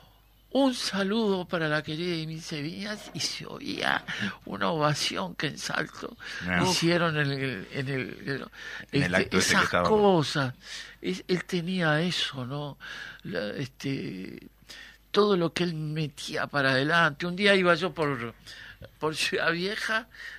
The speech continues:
Speaker 1: para mi casa y me lo encuentro. "Si ando caminando", dice, "porque ahora soy edil", me dice. En el
Speaker 2: Seguro.
Speaker 1: momento fue edil. Y entonces llegamos y habían pintado, yo vivo en la cuadra de la comisaría en Ciudad Vieja.
Speaker 2: Ujú.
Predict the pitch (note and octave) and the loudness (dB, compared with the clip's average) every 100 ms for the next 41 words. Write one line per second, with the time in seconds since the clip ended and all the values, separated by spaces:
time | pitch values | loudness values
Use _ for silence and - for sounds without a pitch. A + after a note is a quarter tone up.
0 | - - - C3+ B2 B2 B2 G3+ A3+ - | -20 -16 -2 -2 0 -6 2 2 4 0
1 | A#3+ A#3+ - - - D#3+ D#3 D3 C3 B2+ | -2 -4 -12 -20 -12 -6 0 0 0 -4
2 | A#2 A#2 - - _ _ _ - - - | -6 -8 -14 -16 _ _ _ -20 -20 -20
3 | - - C#4 E4+ A#3+ A#3+ F#3 A#3+ B3 D3 | -10 -6 -6 -6 -6 -8 -8 -6 -6 -6
4 | C#3+ D3 C3+ D3 D3 E3+ E3 - D#3 D#3 | -6 -8 -10 -10 -8 -8 -8 -8 -6 -4
5 | C3+ C#3+ B2+ A#2 A2+ A#2 - - G#2+ G2+ | -2 0 0 -4 -8 -10 -12 -2 2 4
6 | G2+ - F3+ F3 F#3 - D3+ D3+ D3 B2+ | 2 2 -2 0 -2 2 4 4 2 -2
7 | - - - - D#3+ E3 - G3+ A3+ G#3 | -10 -10 -12 -10 -4 -4 -2 -6 -4 -8
8 | A3 - D3+ - A3+ A3 A#3+ - - - | -8 -10 -10 -6 -6 -6 -12 -14 -16 -14
9 | F3 E3+ A#3 C#4+ C#4 F#3 D3+ D#3 C#3+ C#3 | -10 -8 -6 -8 -8 -8 0 4 4 2
10 | F3 A3 G#3 F#3 D#3 D#3 F3 F#3+ F3+ D3+ | -2 -2 -2 0 0 0 -2 -4 0 0
11 | B2 G#2 A2 - C3+ B2+ E3+ A2 A2 - | 0 -4 -8 -6 -4 -4 -6 -8 -10 -10
12 | A#2 C3+ - F#3+ F#2+ | -10 -4 -2 -2 -4